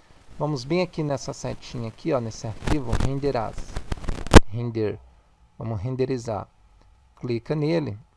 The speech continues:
Espera abrir aqui a caixa de comando. E a gente vai colocar, a gente vai salvar em o YouTube. Se você vai subir esse vídeo pro seu canal no YouTube,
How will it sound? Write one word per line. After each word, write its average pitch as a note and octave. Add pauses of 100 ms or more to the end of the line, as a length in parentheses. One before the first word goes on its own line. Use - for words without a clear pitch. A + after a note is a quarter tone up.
(800)
Espera A2+
abrir A2
aqui A2
a A2
caixa A2
de A#2+
comando. B2+ (640)
E C3
a B2
gente B2+
vai C3
colocar, A#2
a A2+
gente A2
vai A2+
salvar A2+
em A#2+ (260)
o A2
YouTube. C3+
Se -
você A#2+
vai C3
subir G#2 (240)
esse C3
vídeo A2
pro -
seu B2
canal A#2
no A#2+
YouTube, C#3